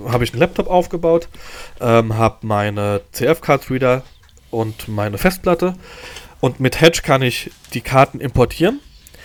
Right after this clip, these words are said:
kann dann weiter fotografieren und dann nimmt er mir, was ja bei Lightroom ähnlich ist, wenn du anklickst, Duplikate nicht mit importieren,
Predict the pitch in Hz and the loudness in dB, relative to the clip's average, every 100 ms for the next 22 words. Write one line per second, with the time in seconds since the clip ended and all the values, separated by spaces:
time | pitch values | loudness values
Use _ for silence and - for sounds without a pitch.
0 | - - 143 135 120 123 196 202 - 143 | -20 0 2 2 2 4 4 2 0 -2
1 | 131 127 123 - 151 156 127 123 135 151 | 0 2 0 0 -2 -2 -4 0 2 2
2 | 175 180 165 160 185 196 - - - - | 0 0 0 0 -2 -4 -18 -20 -20 -18
3 | 135 123 117 - 110 113 107 107 104 117 | -6 0 2 4 2 4 2 2 4 4
4 | 135 - 127 87 - - - 143 151 143 | 4 0 -6 -8 -14 -16 -2 0 2 0
5 | - 135 123 117 113 117 123 127 120 117 | -2 -4 -4 -4 -4 -2 -4 -4 -4 -4
6 | - 117 - 120 123 117 113 135 - 147 | -4 -6 -4 -2 2 2 2 -2 -2 -4
7 | 131 127 131 - 127 127 | -4 -2 -4 0 -2 -2